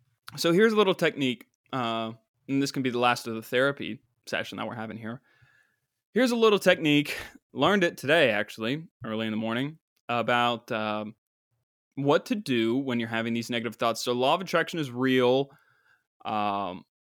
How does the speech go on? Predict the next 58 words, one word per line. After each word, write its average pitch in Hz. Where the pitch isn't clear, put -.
you 131
know, 123
and 127
I 143
also 139
believe 123
what 127
you 120
put 131
into 123
the 120
universe, 120
the 120
effort 123
you 110
put 117
into 117
the 113
universe, 113
you 113
get 117
back, 113
you 113
reap 110
the 113
benefits, -
okay? 113
So, 113
you 120
know, 110
affirmations, 131
write 120
that 117
down. 110
I 113
do 110
that 107
all 104
the -
time. 90
So 117
whenever 139
you're 185
having 151
negative 135
thoughts, 117
or 123
for 120
me, 127
I 120
have 120
my 110
panic 117
attacks 113
and 92
have 110
all 113
these, 110